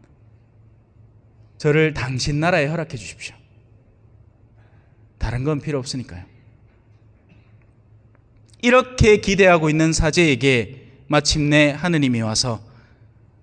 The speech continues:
"너의 때가 되었다. 이제 생을 마무리하고 나와 같이 가자." 제가 요즘 붙여놓는 스티커 있죠? <laughs> 성당 들어오면서 이 동그란 거 봤죠? 예? 우리 성당이 불법 주차하면 제가 막 붙여봅니다.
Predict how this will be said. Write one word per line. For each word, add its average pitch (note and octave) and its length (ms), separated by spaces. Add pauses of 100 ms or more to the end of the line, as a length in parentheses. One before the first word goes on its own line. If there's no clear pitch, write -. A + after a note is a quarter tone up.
(480)
"너의 B2+ 220
때가 B2 240
되었다. G2+ 460 (800)
이제 A2+ 180
생을 D#3+ 340
마무리하고 A2 720 (400)
나와 A#2 200
같이 A2 260
가자." A2+ 380 (300)
제가 C#3+ 280
요즘 C#3 300 (360)
붙여놓는 D#3 480
스티커 D#3 400
있죠? A2+ 460 (120)
<laughs> - 120
성당 E3+ 400
들어오면서 D3 420
이 B2+ 100
동그란 D#3 400
거 D#3+ 80
봤죠? A#2+ 460 (580)
예? C3+ 160 (280)
우리 C3+ 160
성당이 F#3 360
불법 F3 300
주차하면 C#3+ 600
제가 B2 220
막 A2 80
붙여봅니다. G2 580